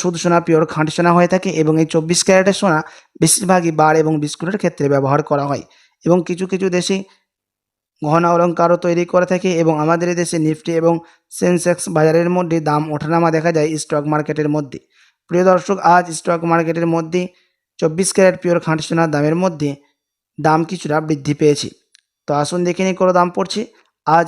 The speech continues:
এক গ্রাম চব্বিশ ক্যারেটের দাম রয়েছে বারো হাজার চারশো ছিয়াশি টাকা, দশ গ্রামের দাম পড়ছে এক লাখ চব্বিশ হাজার আটশো ষাট টাকা এবং একশো গ্রামের দাম পড়ছে বারো লাখ আটচল্লিশ হাজার ছশো টাকা। চব্বিশ ক্যারেট পিওর খাঁটি সোনার দামও আজ বাজার খুলতে বিগত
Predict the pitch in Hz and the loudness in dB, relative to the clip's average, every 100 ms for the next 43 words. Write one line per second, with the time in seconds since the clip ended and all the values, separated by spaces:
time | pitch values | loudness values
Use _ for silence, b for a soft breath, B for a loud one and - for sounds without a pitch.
0 | 170 165 175 180 175 170 180 - 175 180 | 0 -2 -2 0 -4 -6 -4 2 2 2
1 | 170 170 175 180 185 165 156 160 165 170 | 2 0 2 0 0 2 2 4 4 2
2 | 165 151 151 175 156 156 151 156 175 185 | 0 -2 -2 -4 -6 -4 -4 -4 -2 0
3 | 170 156 b b _ 151 151 - 175 180 | 2 -2 b b _ -2 -2 0 0 2
4 | 170 175 170 170 180 165 170 165 160 156 | 2 0 0 -2 -2 0 2 0 0 -4
5 | 160 151 160 165 147 147 - 165 170 165 | -4 -4 0 0 2 -2 -2 0 -2 0
6 | 180 160 151 B B _ - 165 156 151 | 0 2 -2 B B _ 0 0 2 -2
7 | 165 170 170 170 160 160 165 160 170 151 | -2 0 0 0 0 0 -2 -4 0 2
8 | 160 160 160 156 143 - 185 196 165 151 | 4 2 0 -4 -4 -4 -6 -2 -2 -2
9 | - 143 151 156 151 - b b b _ | -2 -6 -4 -6 -6 -12 b b b _
10 | - 160 185 - 185 175 - 175 175 160 | -4 0 -2 2 2 2 0 0 0 -2
11 | 160 165 160 156 156 165 156 151 147 147 | -4 -2 0 0 0 0 0 0 0 0
12 | 160 170 180 170 156 151 151 | 0 -2 -6 -4 -2 0 -2